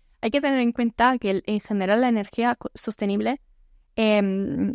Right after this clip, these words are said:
está todo el tema de viento y todo esto, es más barata. Entonces, realmente, ellos prefieren venderte esta. Ellos si la tienen, em,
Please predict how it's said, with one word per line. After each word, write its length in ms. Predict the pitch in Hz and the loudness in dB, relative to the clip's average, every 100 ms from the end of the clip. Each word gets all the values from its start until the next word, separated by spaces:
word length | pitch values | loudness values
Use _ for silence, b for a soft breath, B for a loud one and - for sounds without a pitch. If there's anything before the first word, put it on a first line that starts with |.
| - | -6
está 320 | 165 - 185 | -8 -6 -6
todo 240 | - 190 - | -4 -6 -6
el 60 | |
tema 240 | - 170 - | -6 -6 -6
de 60 | |
viento 320 | - 247 233 | 0 2 2
y 60 | 196 | 0
todo 140 | 185 | -2
esto, 300 | 220 - 262 - | -2 -2 -4 -2
es 200 | 262 254 | -2 2
más 200 | 277 - | 2 2
barata. 440 | 220 - - 214 _ _ _ _ - | 0 -2 -8 -16 _ _ _ _ -2
Entonces, 260 | 240 370 - | 2 2 2
realmente, 500 | 180 - 349 175 - _ _ - - | -2 -2 -2 -4 -8 _ _ -18 -6
ellos 220 | 196 254 | -2 -2
prefieren 580 | - 175 - 392 494 247 | -2 -4 2 2 4 2
venderte 480 | 165 170 165 196 185 | 2 -2 -2 -2 -4
esta. 260 | 175 185 | -2 -2
Ellos 200 | 233 294 | 0 -2
si 120 | - 185 | -2 -4
la 140 | 170 | -4
tienen, 460 | - 277 302 240 427 _ _ _ _ _ | 0 2 4 2 -2 _ _ _ _ _
em, 680 | - 185 185 185 175 165 | -2 0 0 0 -2 -4